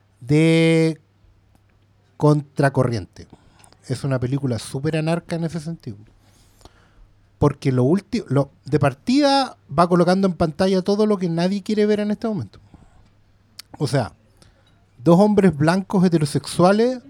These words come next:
protagonizando sin ninguna mujer.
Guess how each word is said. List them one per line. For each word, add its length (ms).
protagonizando 960
sin 260
ninguna 420
mujer. 440